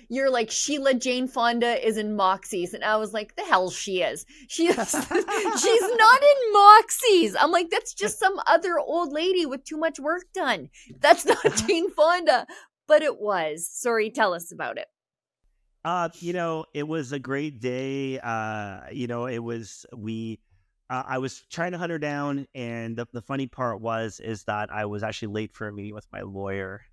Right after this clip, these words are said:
Speaker 2: Um, and
Speaker 1: <laughs>
Speaker 2: so Suzanne calls me, and she's like, "Robbie, where are you?" And I'm like, "Oh shit, I forgot about lunch with us. I'm, you know, I'm trying to track Jane Fonda down." She's like, "Well, you better hurry up, because she's here at Moxie." So,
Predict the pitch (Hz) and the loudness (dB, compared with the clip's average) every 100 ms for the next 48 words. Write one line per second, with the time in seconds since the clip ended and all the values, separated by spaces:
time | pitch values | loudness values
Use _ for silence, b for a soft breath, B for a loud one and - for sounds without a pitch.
0 | 104 101 95 98 101 98 101 101 101 - | -8 -6 -4 -6 -8 -8 -8 -10 -16 -20
1 | - - 101 - 104 113 110 - 101 104 | -16 -10 -10 -10 -6 -4 -4 -6 -6 -6
2 | 104 104 101 104 - 120 147 147 127 120 | -8 -10 -12 -12 -12 -8 -6 -6 -6 -6
3 | 131 131 117 107 107 107 110 113 113 113 | -6 -6 -6 -8 -10 -10 -10 -8 -8 -10
4 | 113 _ _ _ _ _ _ _ - 165 | -12 _ _ _ _ _ _ _ -6 -6
5 | - - 208 139 - 147 143 135 131 165 | -8 -8 -8 -8 -6 -6 -4 -4 -4 -6
6 | 160 139 113 101 113 107 123 110 107 110 | -6 -8 -8 -8 -8 -8 -8 -8 -8 -10
7 | - _ _ - 165 156 127 - - 151 | -16 _ _ -10 -6 -6 -8 -12 -10 -10
8 | 143 - 143 147 131 147 156 151 107 90 | -10 -10 -6 -6 -6 -6 -8 -6 -8 -8
9 | - 110 117 117 123 120 110 139 147 127 | -12 -12 -10 -6 -6 -6 -6 -4 -4 -6
10 | 143 127 127 143 123 120 - 113 - 135 | -6 -4 -4 -4 -8 -10 -12 -14 -8 -6
11 | 110 110 98 120 - - 87 - - 101 | -6 -6 -8 -8 -8 -14 -16 -18 -12 -10
12 | 98 | -12